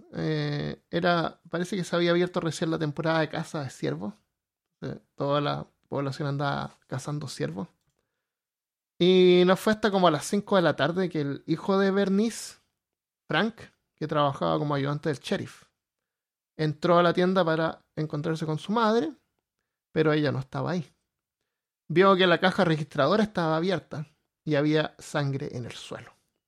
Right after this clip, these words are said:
Así que llamó a la policía, llegó la policía y Frank les dijo que la noche anterior a la desaparición de su madre, Ed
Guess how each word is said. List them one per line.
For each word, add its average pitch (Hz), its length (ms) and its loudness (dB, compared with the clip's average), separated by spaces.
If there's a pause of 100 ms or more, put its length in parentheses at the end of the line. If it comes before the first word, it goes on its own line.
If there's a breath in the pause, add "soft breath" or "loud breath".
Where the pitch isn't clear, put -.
(880)
Así 139 220 -12
que 139 160 -8
llamó 131 200 -4
a 131 40 -6
la 131 80 -6
policía, 202 540 -2 (300)
llegó 135 160 -4
la 139 100 0
policía 143 540 0
y 156 80 -4
Frank 151 320 -2
les 139 140 -4
dijo 143 260 -4
que 143 320 -4
la 139 120 -4
noche 180 240 -2
anterior 175 480 -2 (360)
a 139 80 -10
la 135 120 -2
desaparición 135 520 -4
de 135 80 -6
su 147 100 -6
madre, 160 420 -2 (760)
Ed 180 160 6